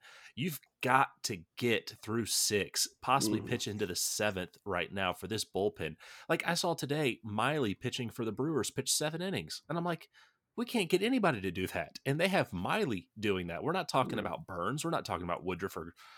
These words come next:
Speaker 1: uh, Peralta. Miley. The Cardinals can't get that from any of their starters other than one right now. I, I don't know if we ex-, should expect Wainwright to do that coming back. I think he's gonna be on a pitch count for a little bit, and
Speaker 2: Mm-hmm.
Speaker 1: he is up there in age.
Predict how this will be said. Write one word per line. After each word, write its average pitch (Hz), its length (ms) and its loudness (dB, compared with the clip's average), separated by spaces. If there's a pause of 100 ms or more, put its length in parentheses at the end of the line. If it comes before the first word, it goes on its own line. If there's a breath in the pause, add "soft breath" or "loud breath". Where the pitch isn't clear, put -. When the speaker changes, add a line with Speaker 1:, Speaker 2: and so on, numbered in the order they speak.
(180 loud breath)
Speaker 1:
uh, 95 180 2
Peralta. 92 640 -2 (260)
Miley. 196 480 0 (400 soft breath)
The 143 100 0
Cardinals 151 420 0
can't 117 220 -4
get - 160 -6
that - 180 -6
from 110 240 -6
any 127 280 2
of 113 140 -6
their 117 120 0
starters 120 440 2
other 113 220 0
than 110 180 -2
one 120 220 0
right 98 220 2
now. 90 280 -4 (320)
I, 85 120 4 (380)
I 113 120 6
don't 135 140 2
know 127 180 4
if 110 100 -4
we 120 100 2
ex-, - 260 -2
should - 200 -4
expect - 360 -4
Wainwright 175 560 -2
to 160 60 -12
do 180 180 -2
that 208 260 -2
coming 185 280 -2
back. 202 320 -4
I 107 40 -10
think 113 200 -4
he's 98 120 -6
gonna 104 180 0
be 98 80 2
on 90 80 0
a 80 60 -8
pitch - 360 -2
count 127 220 0
for - 120 -4
a 131 40 0
little 143 160 2
bit, 190 320 0
and 110 220 -4
Speaker 2:
Mm-hmm. - 100 -20 (280 soft breath)
Speaker 1:
he 139 220 -2
is 254 340 2
up 226 180 0
there 208 160 4
in 202 60 0
age. 214 400 2